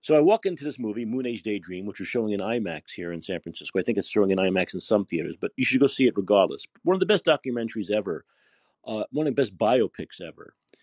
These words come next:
Um, Brett Morgen, who directed it, also directed that, uh, co-directed the, the Kid Stays in the Picture, the Robert Evans documentary. He's done several documentaries. He also done the Kurt Cobain one.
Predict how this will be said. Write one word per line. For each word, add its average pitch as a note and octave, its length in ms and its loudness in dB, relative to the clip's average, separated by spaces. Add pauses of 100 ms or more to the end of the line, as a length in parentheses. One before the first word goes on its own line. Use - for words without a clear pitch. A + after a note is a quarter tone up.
(340)
Um, B2+ 440 4 (280)
Brett D#3 240 -2
Morgen, B2+ 420 -2
who G#2+ 80 -8
directed G#2+ 480 -6
it, D#2 140 -10
also A2 260 -2
directed G#2 460 0
that, F#2+ 200 0 (120)
uh, E2+ 140 0
co-directed G#2 600 2
the, F2+ 200 -2
the F#2+ 120 -8
Kid B2 200 2
Stays A#2+ 260 6
in A#2+ 40 6
the A2 80 6
Picture, B2 320 4
the F#2 100 2
Robert G#2 280 4
Evans A2 280 -2
documentary. B2 480 2
He's A2 60 -2
done C3+ 120 6
several A#2 320 4
documentaries. - 580 -16
He G2+ 80 -6
also G#2 120 -6
done G#2 120 -4
the G2 80 -4
Kurt G#2 200 -6
Cobain G2+ 420 0
one. D2+ 220 -18